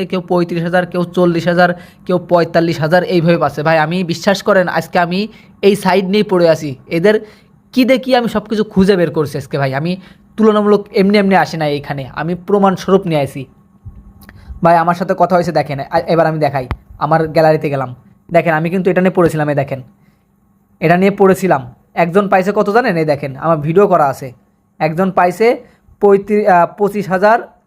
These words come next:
পঁচিশ হাজার কয় ডলার পাইছে, ঠিক আছে? আর একজন পাইছে দেখেন, তিরিশ হাজার দুইশো ডলার, তিরিশ হাজার দুইশো ডলার পাইছে, তিরিশ হাজার দুইশো ডলার।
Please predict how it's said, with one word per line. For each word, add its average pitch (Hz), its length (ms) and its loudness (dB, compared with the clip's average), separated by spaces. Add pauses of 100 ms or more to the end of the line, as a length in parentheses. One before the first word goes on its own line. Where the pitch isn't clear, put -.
(1400)
পঁচিশ 214 260 2
হাজার 214 220 4
কয় 196 180 4
ডলার 170 240 2
পাইছে, 151 220 -4
ঠিক 208 140 -4
আছে? 160 240 -6 (340)
আর 165 160 2
একজন 190 200 0
পাইছে 190 200 0
দেখেন, 170 280 0 (600)
তিরিশ 208 320 -2
হাজার 190 400 0
দুইশো 196 320 -2
ডলার, 147 240 0 (800)
তিরিশ 208 380 -2
হাজার 196 500 0
দুইশো 180 460 -2
ডলার 160 360 2
পাইছে, 143 340 -4
তিরিশ 175 400 -8
হাজার 156 360 0 (460)
দুইশো 175 420 2
ডলার। 147 600 2